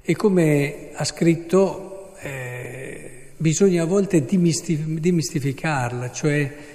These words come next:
bisogna guardarla con occhi nuovi,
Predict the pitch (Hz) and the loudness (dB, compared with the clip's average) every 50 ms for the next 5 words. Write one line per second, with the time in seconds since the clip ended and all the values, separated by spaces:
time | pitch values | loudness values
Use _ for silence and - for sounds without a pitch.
0 | - - - - 143 147 - - 180 165 160 160 151 147 143 135 - - - - | -20 -14 -4 -2 0 0 4 4 4 6 6 6 4 4 2 -2 -4 -10 -14 -10
1 | - - 151 143 165 170 160 156 147 190 196 196 180 160 143 135 135 - - - | -2 -2 2 4 4 4 2 2 2 2 2 4 2 2 2 0 -2 -6 -10 -14
2 | - - - - - - 180 170 185 175 - - - 185 165 185 202 208 185 147 | -16 -16 -16 -10 0 2 4 4 4 2 0 -2 0 2 2 4 4 2 2 0
3 | 120 113 110 113 107 101 | -2 -4 -6 -6 -8 -8